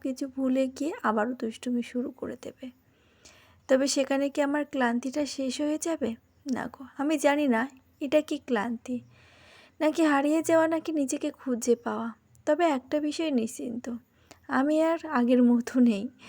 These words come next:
আর আগের মতো যে কবে হতে পারবো,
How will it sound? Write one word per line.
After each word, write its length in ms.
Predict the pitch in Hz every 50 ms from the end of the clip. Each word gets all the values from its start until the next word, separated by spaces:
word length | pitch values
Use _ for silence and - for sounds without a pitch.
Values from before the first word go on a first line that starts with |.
| - - - - - _
আর 120 | - 262 269
আগের 340 | 269 247 247 240 277 285 294
মতো 240 | 294 302 285 311
যে 140 | 294 - 311 302 _
কবে 360 | - 262 254 254 262 294 294
হতে 320 | 269 254 277 277 254 294
পারবো, 480 | 285 _ 285 285 277 262 247 254 254 277